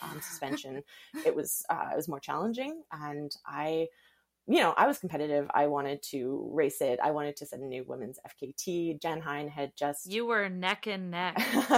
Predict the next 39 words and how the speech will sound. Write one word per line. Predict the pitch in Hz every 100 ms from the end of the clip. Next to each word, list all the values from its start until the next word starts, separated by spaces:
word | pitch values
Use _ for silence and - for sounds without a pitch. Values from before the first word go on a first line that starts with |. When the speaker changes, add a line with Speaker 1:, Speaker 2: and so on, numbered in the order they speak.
| 240
Speaker 2:
Like, | 202 170
I | - 175
was | 190 185
dot | - 175 196
watching | 208 214 262 226
that, | 247 277 302
Speaker 1:
Oh, | -
Speaker 2:
and | 202 208
Speaker 1:
awesome. | 190
Speaker 2:
you | 190 220 247
and | 247 208
the | 180
leader, | 175 196 226 196 180 185 - - -
and | 196 196
also | 202 240 247 220
there | 196 196
was | 196 - -
a |
person | 190 - 233 196 175
chasing | - 214 - 196
you | 170
down | 156 143 151
too. | - - 277 220
It | 147 -
was, | 214 214
like, | 185
the | 180
top | 175 262 -
three | - 220
was | 185 175
quite, | - - 240 202 - -
quite | 185 180
competitive. | 175 170 160 - 202
Speaker 1:
Yeah, | 220 247
myself, | 202 190 190 208 226 220
Andy | 180 190 202 190 170
Lovato, | 160 151 160 180 233 240 269
he | 220
was | 208 202 -